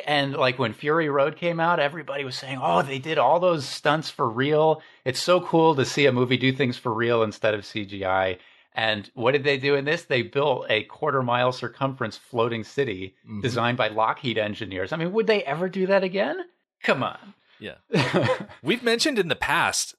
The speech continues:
Speaker 2: the idea of them either remaking this movie or doing a sequel or maybe, like, doing a reimagining based on the original Raider script, and how you could, in theory, do this movie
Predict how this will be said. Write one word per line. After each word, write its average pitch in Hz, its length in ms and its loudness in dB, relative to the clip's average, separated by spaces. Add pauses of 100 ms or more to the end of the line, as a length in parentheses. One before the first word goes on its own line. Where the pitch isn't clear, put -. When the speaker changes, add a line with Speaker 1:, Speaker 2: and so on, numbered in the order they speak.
Speaker 2:
the 131 160 0
idea 117 520 0
of 101 500 -2
them 104 400 2 (360)
either 127 540 2
remaking 170 1200 0
this 147 260 -4
movie 139 380 2
or 113 160 2
doing 110 260 -2
a 92 60 -2
sequel 165 480 0 (180)
or 120 140 2
maybe, 113 320 -2
like, 98 240 0
doing 110 200 -4
a 98 80 -4
reimagining 107 760 -2
based 104 320 -2
on 98 240 -2
the 95 100 -6
original 95 460 -2
Raider 131 320 2
script, - 500 -2 (480)
and 123 240 0
how 117 560 0 (300)
you 135 240 -4
could, 262 400 0
in 165 260 -2
theory, 104 640 -2 (440)
do 226 200 0
this 190 320 0
movie 147 640 0